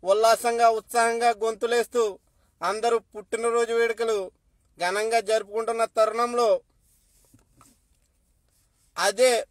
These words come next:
వైఎస్ఆర్సీపీ పార్టీకి సంబంధించినటువంటి నాయకులు,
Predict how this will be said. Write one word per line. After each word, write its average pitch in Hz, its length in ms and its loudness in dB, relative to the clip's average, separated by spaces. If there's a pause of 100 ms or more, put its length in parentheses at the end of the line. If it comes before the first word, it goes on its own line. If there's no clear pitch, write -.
వైఎస్ఆర్సీపీ 226 840 2
పార్టీకి 226 600 -2
సంబంధించినటువంటి 226 1040 -2 (960)
నాయకులు, 214 720 0